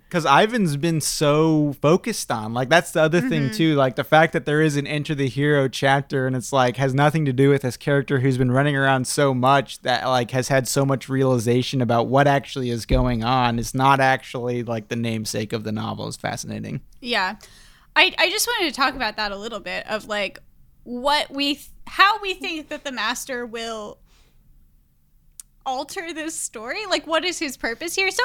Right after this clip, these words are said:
Speaker 2: far, he hasn't really done anything. Like, he's in this psychiatric hospital, uh, with Ivan, and he told his story about his beloved, who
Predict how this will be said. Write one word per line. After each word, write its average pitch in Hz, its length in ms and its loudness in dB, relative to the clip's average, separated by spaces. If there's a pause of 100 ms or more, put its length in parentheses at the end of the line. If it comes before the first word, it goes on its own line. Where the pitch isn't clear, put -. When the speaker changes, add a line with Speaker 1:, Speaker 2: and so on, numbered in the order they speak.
Speaker 2:
far, 392 160 2
he 320 160 -2
hasn't 302 340 -2
really 226 220 -8
done 247 220 -2
anything. 226 520 -8
Like, 226 200 -8
he's 294 360 -2
in 254 480 -2 (460)
this 277 180 -4
psychiatric 233 1080 -2
hospital, 220 880 -4 (100)
uh, 214 340 -6
with 226 360 -6
Ivan, 208 580 -4
and 226 220 -6
he 214 540 -10 (320)
told 320 300 -2
his 277 220 -4
story 320 600 -6
about 240 520 -2 (160)
his 247 720 -6 (240)
beloved, 226 720 -2
who 254 320 -6